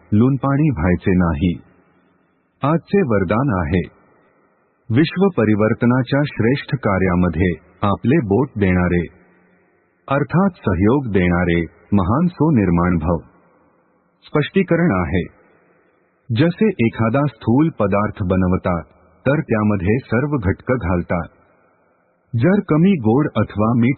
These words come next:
जरी कमी असेल, तर चांगला पदार्थ देखील खाण्यायोग्य बनू शकत नाही. असेच विश्व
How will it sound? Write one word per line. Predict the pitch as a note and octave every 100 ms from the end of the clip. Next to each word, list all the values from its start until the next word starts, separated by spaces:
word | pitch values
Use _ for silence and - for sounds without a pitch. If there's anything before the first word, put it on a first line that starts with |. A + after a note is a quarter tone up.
| - F#2
जरी | G2 C3+
कमी | - F#2+ G2+ G2+
असेल, | F2+ - F2+ F2 - _ _ -
तर | C#3+
चांगला | C#3 A#2+ G2+ G2 C#3+
पदार्थ | - G2+ G2+ G#2+ G2+ G2+
देखील | G2 F2+ - C#3+ D3+
खाण्यायोग्य | - F#2 G2 G2+ A#2 C3 D3
बनू | G2+ F#2
शकत | F#2+ - E2+ -
नाही. | F#2 F2 F2 D#2+ - _ _ _ _ _ _ _ _ -
असेच | G#2+ - B2+ - F#2+
विश्व | G2+ A2+ C3+